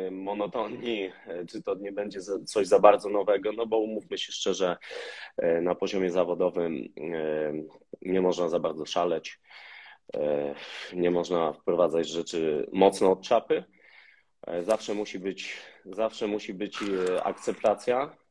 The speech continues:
zawodników, zawsze musi być akceptacja tej, tej tak zwanej szatni.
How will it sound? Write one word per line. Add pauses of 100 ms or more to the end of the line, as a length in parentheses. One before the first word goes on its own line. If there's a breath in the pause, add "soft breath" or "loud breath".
(140)
zawodników,
zawsze
musi
być
akceptacja (100)
tej,
tej
tak
zwanej
szatni.